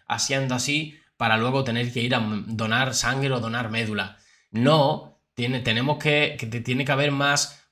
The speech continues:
promociones por parte de la, la, las autoridades, de...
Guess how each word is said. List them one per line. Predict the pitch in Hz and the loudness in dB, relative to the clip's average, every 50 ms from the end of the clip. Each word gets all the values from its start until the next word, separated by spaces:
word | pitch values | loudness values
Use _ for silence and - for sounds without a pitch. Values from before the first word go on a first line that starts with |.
| _ _ | _ _
promociones | - 135 131 127 123 123 - - 151 151 147 117 | -4 -2 0 0 0 0 0 0 0 0 0 0
por | - 113 110 101 | -2 -2 -4 -2
parte | - 120 120 123 - 135 127 | -2 -2 -4 -2 -4 -4 -2
de | 127 127 123 123 120 - - _ _ _ _ _ _ _ - | 0 0 0 -2 -2 -6 -12 _ _ _ _ _ _ _ -8
la, | 123 120 117 117 117 117 113 | -4 -2 0 2 2 2 2
la, | 113 117 117 107 117 | 0 0 -2 -2 0
las | 120 117 113 117 | 0 0 0 2
autoridades, | 120 117 - 120 117 117 120 143 156 165 151 156 156 151 156 147 123 | 0 0 0 0 0 0 4 4 4 4 4 4 4 4 2 2 2
de... | 117 113 113 110 110 110 - - | 0 2 2 2 0 -2 -6 -12